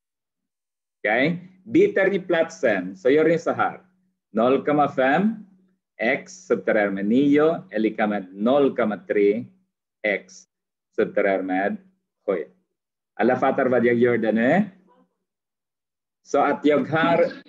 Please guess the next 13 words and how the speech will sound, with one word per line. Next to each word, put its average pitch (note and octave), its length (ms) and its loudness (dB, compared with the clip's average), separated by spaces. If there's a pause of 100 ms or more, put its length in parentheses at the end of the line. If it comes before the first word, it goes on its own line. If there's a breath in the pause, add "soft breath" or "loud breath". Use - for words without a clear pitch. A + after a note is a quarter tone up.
(160)
jag C#3 300 2
har, D#3 600 2
jag C3 140 4
har B2+ 280 -2
noll C#3 260 2
komma C3+ 320 0
fem A#2+ 340 2
i B2+ 100 -4
vänsterled A#2+ 840 0 (600)
större. B2 600 0 (1600)
Är A2+ 140 -2
ni A#2 60 2
med? B2+ 360 2